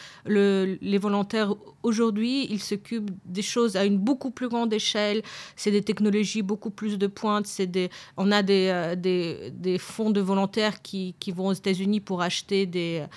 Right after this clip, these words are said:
euh, des drones d'ach-, pour acheter des, euh, des ch-, enfin, limite des chars, limite des hélicoptères, mais, euh, tu vois, c'est l-, l'échelle et les, euh, et l'ampleur est complètement différente. Et les besoins aussi sont différents.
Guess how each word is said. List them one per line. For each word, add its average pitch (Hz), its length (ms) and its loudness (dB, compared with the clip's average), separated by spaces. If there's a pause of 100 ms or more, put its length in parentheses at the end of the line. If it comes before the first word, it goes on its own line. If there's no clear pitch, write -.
(460)
euh, 87 680 -12
des 185 180 0
drones 202 560 2
d'ach-, 180 400 -2
pour 190 120 2
acheter 190 500 2
des, 175 360 0
euh, 165 220 -2 (440)
des 175 180 -4
ch-, - 180 -4
enfin, 202 140 4
limite 208 300 6
des 202 120 4
chars, 220 360 4
limite 196 280 2
des 190 180 0
hélicoptères, 196 600 0
mais, 185 240 0
euh, 165 280 -4 (400)
tu - 140 -4
vois, 220 100 4
c'est 214 140 0
l-, 208 160 2
l'échelle 240 640 2
et 196 80 0
les, 190 240 2 (160)
euh, 175 160 -2 (640)
et 202 60 4
l'ampleur 202 500 2
est 185 100 -2
complètement 190 760 -4
différente. 180 560 -10 (1400)
Et 214 40 6
les 214 80 8
besoins 226 300 6
aussi 196 200 2
sont - 160 -8
différents. 165 400 -10